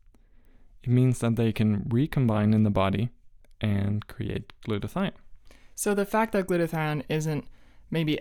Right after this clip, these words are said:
Speaker 2: as bioavailable, like, to be absorbed into the bloodstream as some other compounds, isn't necessarily a concern, actually, because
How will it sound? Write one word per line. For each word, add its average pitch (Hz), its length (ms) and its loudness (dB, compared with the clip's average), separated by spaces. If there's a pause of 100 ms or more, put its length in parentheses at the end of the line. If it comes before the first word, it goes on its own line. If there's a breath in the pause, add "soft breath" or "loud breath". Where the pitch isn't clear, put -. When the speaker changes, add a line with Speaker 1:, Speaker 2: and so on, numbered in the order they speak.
Speaker 2:
as 147 340 0
bioavailable, 143 1080 -2
like, 147 180 -6
to - 80 -8
be 147 180 -2
absorbed 147 360 -4
into 151 160 -6
the 151 100 -6
bloodstream 147 640 -4
as 139 380 -6
some 147 200 -6
other 175 220 2
compounds, 147 640 -6 (560 soft breath)
isn't 226 380 4 (100)
necessarily 165 800 0
a 151 60 -4
concern, 226 520 2
actually, 147 400 -2
because 160 340 -6